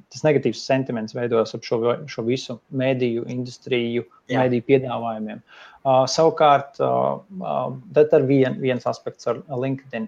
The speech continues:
Speaker 1: Ā, otrs aspekts ir arī, ja mēs mēģinam sazināties ar kripto, ā, YouTube streameriem vai, ā, vai Bad Crypto Podcast, ļoti, ļoti tipisks,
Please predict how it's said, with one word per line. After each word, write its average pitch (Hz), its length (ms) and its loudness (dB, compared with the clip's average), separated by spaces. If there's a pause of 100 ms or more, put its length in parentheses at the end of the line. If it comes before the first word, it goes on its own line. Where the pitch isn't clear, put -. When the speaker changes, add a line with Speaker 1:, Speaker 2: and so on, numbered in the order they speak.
(340)
Speaker 1:
Ā, 120 380 -2
otrs 170 340 2
aspekts - 520 -2
ir 143 240 2
arī, 127 180 0 (360)
ja 127 160 0
mēs 127 200 -2 (280)
mēģinam 147 440 0
sazināties 127 760 0
ar - 100 -6
kripto, 143 420 2 (360)
ā, 120 180 -6 (500)
YouTube 139 460 0
streameriem 151 680 4
vai, 120 280 -2 (320)
ā, 131 140 -2 (280)
vai 120 160 -4 (140)
Bad 139 360 4
Crypto 131 300 4
Podcast, 127 640 0
ļoti, 127 400 0
ļoti 123 140 -2
tipisks, - 500 -6